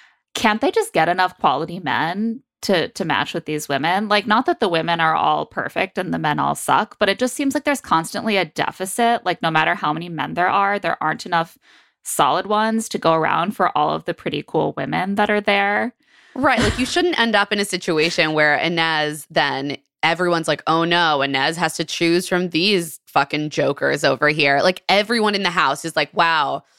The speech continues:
Speaker 2: rough to have to choose between Nick, Shane, and Chase."
Speaker 1: Awful. <laughs> Awful. Like, Bartise just goes off with Izzy while she's gone. Fair, fair, fair enough. Fair play. But, like, that was her best option, Bartise.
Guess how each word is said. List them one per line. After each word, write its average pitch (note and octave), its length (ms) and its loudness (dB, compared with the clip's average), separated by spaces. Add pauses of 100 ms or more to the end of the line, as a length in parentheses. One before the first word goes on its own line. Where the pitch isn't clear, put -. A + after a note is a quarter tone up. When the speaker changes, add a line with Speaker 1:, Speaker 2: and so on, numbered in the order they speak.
(220)
Speaker 2:
rough F3 540 0
to F#3 100 0
have E3 220 0
to F3 100 -6
choose F3+ 320 -4
between F3 440 -6
Nick, - 340 -4 (100)
Shane, D#3 500 -2
and - 260 -4
Chase." - 840 -4 (260)
Speaker 1:
Awful. E3+ 460 0 (360)
<laughs> - 320 -20
Awful. D#3 600 0
Like, G3 260 0
Bartise A#3 340 -2
just - 220 -6
goes F#3 240 0
off E3 240 0
with F3+ 120 -4
Izzy D3 320 -2
while D3 200 2
she's D3+ 240 -6
gone. C#3 320 0
Fair, E3 300 -2
fair, F#3 260 0 (120)
fair G#3 160 2
enough. E3 320 -2
Fair - 200 0
play. C#3 400 0
But, D3 80 0
like, D#3 340 0 (920)
that D3+ 300 2
was G#3 200 0
her B3 100 2
best E3 400 -2
option, A3 680 0
Bartise. E3 760 -2